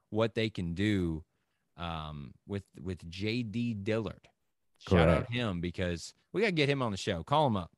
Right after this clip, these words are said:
Speaker 1: J D
Speaker 2: Yeah.
Speaker 1: Dillard.
Speaker 2: Yeah, J D,
Speaker 1: Uh,
Speaker 2: come, come on over. I, I did a quick search for J D Dillard.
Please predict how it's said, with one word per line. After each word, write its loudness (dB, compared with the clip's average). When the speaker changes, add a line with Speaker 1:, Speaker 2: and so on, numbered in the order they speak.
Speaker 1:
J 2
D 6
Speaker 2:
Yeah. 4
Speaker 1:
Dillard. -10
Speaker 2:
Yeah, 6
J 6
D, 6
Speaker 1:
Uh, -2
Speaker 2:
come, 6
come 8
on 8
over. 8
I, 8
I 8
did 10
a 8
quick 6
search 4
for 0
J 2
D 2
Dillard. 4